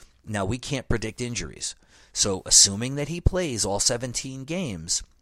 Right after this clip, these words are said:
C M C should finish no worse than in the top five. I say no worse than number three. The Panthers no longer have Mike Davis on hand, and they had it, they've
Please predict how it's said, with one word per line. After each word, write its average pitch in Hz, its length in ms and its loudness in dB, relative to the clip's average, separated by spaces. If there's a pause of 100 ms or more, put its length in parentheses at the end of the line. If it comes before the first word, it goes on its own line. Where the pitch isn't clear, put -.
(140)
C 147 360 2
M 175 160 0
C 92 480 2 (100)
should - 260 -4
finish 104 360 0
no 107 240 -2
worse 110 420 2
than 92 320 -8 (920)
in 117 160 -4
the 110 100 -2
top 104 320 2
five. 117 460 0
I 113 140 -2
say 113 220 4
no 104 120 -2
worse 95 260 0
than 90 160 -6
number 87 220 -8
three. 147 580 -2 (680)
The 98 160 -10
Panthers 110 500 2
no 101 140 -4
longer 101 300 -4
have 95 140 -6
Mike 90 300 -8
Davis 131 400 2
on 131 220 -2
hand, 135 400 -6
and 98 120 -4
they 92 100 -8
had 101 340 -4
it, 98 180 -8
they've 101 240 -4